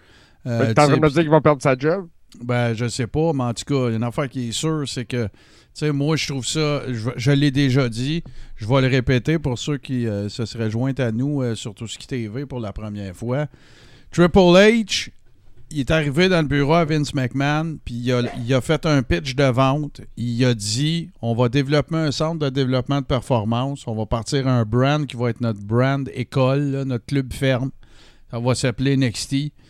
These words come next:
Speaker 1: On va, euh, faire le recrutement là, on va emmener les jeunes là pour, euh, les driller, tout le kit, pour en faire des workers.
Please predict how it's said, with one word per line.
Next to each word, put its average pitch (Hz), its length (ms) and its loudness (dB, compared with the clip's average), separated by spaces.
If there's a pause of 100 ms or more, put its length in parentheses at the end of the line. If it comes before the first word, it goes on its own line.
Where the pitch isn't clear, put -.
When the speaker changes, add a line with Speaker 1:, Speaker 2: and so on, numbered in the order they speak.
(340)
Speaker 1:
On 117 140 0
va, 123 380 0
euh, 117 160 0
faire 151 260 4
le 151 180 6
recrutement 135 540 -2
là, 143 160 0
on 151 80 -2
va 135 80 -2
emmener 123 260 0
les 139 200 2
jeunes 127 260 4
là 135 220 2
pour, 135 380 -2
euh, 117 100 0
les 120 180 0
driller, 123 460 0
tout 135 200 -2
le 117 120 0
kit, 143 200 -2
pour 123 280 -6
en 117 120 -2
faire 127 220 -2
des 127 100 -2
workers. 127 800 -2